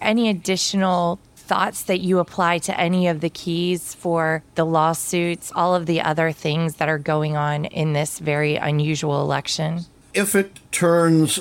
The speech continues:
Speaker 2: a key, then it is certainly relevant. For example, the Republicans are trying to pin a scandal on Joe Biden. I don't think they'll do it, but I do have a
Speaker 1: Right.
Speaker 2: scandal key, and that could possibly turn.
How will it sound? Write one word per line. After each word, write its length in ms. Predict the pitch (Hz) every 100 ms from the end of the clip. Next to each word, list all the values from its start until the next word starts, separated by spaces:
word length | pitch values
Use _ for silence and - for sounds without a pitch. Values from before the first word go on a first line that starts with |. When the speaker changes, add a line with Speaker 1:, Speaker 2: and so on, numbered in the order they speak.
| -
Speaker 2:
a 80 | 139
key, 640 | - 170 147 120 117 113 _ -
then 560 | 113 135 131 131 120 - - -
it 180 | 131 127
is 360 | 143 135 123 113
certainly 720 | - - 143 127 110 117 117
relevant. 640 | 123 151 180 143 101 98
For 240 | - 147 131
example, 720 | 123 110 139 135 - 104 76 -
the 100 | 127
Republicans 800 | 127 110 151 131 131 123 135 120
are 60 | 127
trying 380 | - 139 123 120
to 80 |
pin 260 | 110 - 135
a 60 | 120
scandal 920 | - - - 147 143 135 113 92 73 _ 117
on 260 | 117 110
Joe 240 | 107 120 101
Biden. 400 | 123 127 107 71 -
I 100 | 107
don't 200 | 120 110
think 240 | 110 123 107
they'll 180 | 107
do 380 | 85 90 147 160
it, 160 | 120 117 _ -
but 100 | 127
I 80 | 117
do 180 | 107 127
have 100 | 120
a 40 |
Speaker 1:
Right. 60 | 143
Speaker 2:
scandal 640 | - - 202 208 160 131
key, 400 | - 127 98 78 - - -
and 160 | 104
that 220 | 110 110
could 240 | - 123 101
possibly 680 | - 113 - - 104 110 117
turn. 520 | 120 147 135 92